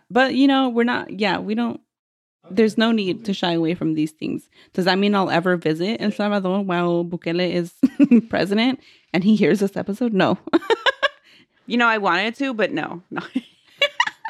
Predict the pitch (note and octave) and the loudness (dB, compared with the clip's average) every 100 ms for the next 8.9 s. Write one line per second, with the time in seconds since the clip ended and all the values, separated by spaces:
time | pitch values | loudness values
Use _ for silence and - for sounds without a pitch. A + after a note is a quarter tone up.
0 | - - _ _ _ _ _ _ _ _ | -16 -20 _ _ _ _ _ _ _ _
1 | _ _ F#3+ G#4 A#3+ - A3 G3+ F3 F#3 | _ _ -4 -2 -2 -6 -6 -4 -4 -4
2 | E3+ F#3 - E3+ F#3 _ _ _ _ _ | -4 -4 -4 -6 -6 _ _ _ _ _
3 | _ _ D#3+ E3+ D#3+ A3 - _ _ _ | _ _ -6 -6 -4 -4 -4 _ _ _
4 | _ D#3+ D#3 D#3 F3+ - D#3 D3+ G#3+ - | _ -6 -2 -4 -6 -8 -6 0 2 2
5 | G#3 - B3 C4 D4 A#3 G#3+ C4 D4+ - | 0 0 0 0 0 -2 0 0 -2 -2
6 | D#3 D#3+ A3 B3 C4+ C#4 D4+ - C#4 B3 | -4 -2 -2 -2 -2 0 0 0 -2 -2
7 | C#4 C#4+ F#3 E3 G#3 D#4 C4 - D3+ - | 0 0 0 0 0 -2 -4 -2 -4 -6
8 | _ E3 D#3+ C#3+ C#3+ B2+ D3+ D5+ - | _ -6 -4 -6 -8 -6 -4 -4 -4